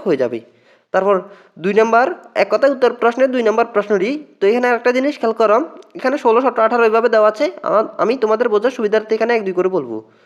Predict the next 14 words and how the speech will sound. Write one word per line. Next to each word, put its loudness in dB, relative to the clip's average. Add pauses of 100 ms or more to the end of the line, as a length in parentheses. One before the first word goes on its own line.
(420)
তো -2
এখানে 0 (640)
এক 0
কথায় 2
উত্তর 2
প্রশ্নের 0
দুই 0
নম্বর 2
প্রশ্নটি, -2
অসংখ্য 0
নক্ষত্রের 2
সমষ্টিকে -4
কী -4
বলে? 0